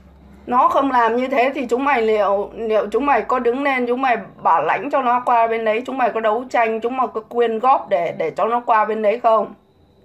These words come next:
Nó làm cho chúng mày toại nguyện trước rồi. Chúng mày sung sướng, chúng mày hô hào. Đi ra, ừ, "Mẹ lắm, mẹ lắm" ở sân bay.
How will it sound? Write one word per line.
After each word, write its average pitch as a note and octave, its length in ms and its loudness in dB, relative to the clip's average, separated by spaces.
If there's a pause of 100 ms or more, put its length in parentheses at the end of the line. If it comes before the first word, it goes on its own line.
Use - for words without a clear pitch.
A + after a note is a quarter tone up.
(140)
Nó G4+ 160 -2
làm D4 300 2
cho E4+ 180 -4
chúng F#4 140 -4
mày G4+ 220 0
toại A3+ 220 0
nguyện B3 360 -4
trước A4 300 -2
rồi. E4+ 240 0 (220)
Chúng - 140 -10
mày - 160 -4
sung D4+ 280 -4
sướng, D4+ 420 -2
chúng G#4 120 -4
mày A#3+ 120 -2
hô C#4+ 340 4
hào. A3+ 520 0 (500)
Đi C#4+ 280 -6
ra, C4+ 360 2
ừ, A#3 240 -2 (280)
"Mẹ D4+ 300 0
lắm, F4+ 480 0
mẹ D#4+ 320 -2
lắm" F#4 340 -2 (320)
ở F#3+ 180 0
sân C#4 240 -4
bay. D4+ 320 -6